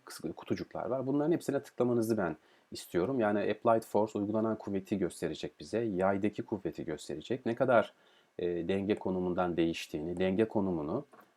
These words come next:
ve değerleri bize gösterecek. E, şimdi burada,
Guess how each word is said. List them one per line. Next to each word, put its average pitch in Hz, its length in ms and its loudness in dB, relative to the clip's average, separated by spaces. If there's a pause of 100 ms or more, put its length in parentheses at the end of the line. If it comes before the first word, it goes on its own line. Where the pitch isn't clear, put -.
ve 127 100 0
değerleri 110 400 6
bize 87 180 -2
gösterecek. - 680 -10 (800)
E, 104 600 0
şimdi 143 540 2
burada, 143 480 4